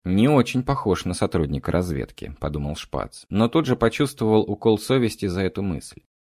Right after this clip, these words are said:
Все-таки самого Шпаца никак нельзя было назвать опытным сотрудником. Собственно, он почти никого из своих коллег по ведомству не видел. Общался только с Кальтенкорблом и его адъютантом.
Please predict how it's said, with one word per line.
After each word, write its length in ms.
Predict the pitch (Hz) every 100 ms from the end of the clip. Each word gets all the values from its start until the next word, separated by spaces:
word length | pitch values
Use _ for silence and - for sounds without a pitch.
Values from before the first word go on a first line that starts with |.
| _ _ -
Все-таки 480 | 180 160 156 147
самого 380 | 135 139 135 139
Шпаца 640 | 131 127 120 - 110 107 101
никак 340 | 104 107 110
нельзя 300 | 107 95 98
было 180 | 95 95
назвать 420 | 92 90 92 92 -
опытным 420 | 107 104 - 95
сотрудником. 760 | - 104 110 95 - - - - _ _ -
Собственно, 640 | - - - 156 143 127 -
он 160 | 127
почти 300 | 120 113 -
никого 340 | 120 107 110 113
из 100 | 104
своих 240 | 107 98
коллег 300 | - 101 104
по 100 | -
ведомству 480 | 98 104 95 - 95
не 160 | 98 120
видел. 380 | 131 - - - _ _ 110
Общался 420 | - 165 151 -
только 380 | - 80 - 80
с 80 |
Кальтенкорблом 880 | - 120 135 131 131 135 120 117 113
и 100 | 82
его 220 | 76 73
адъютантом. 760 | 73 69 71 110 117 113 95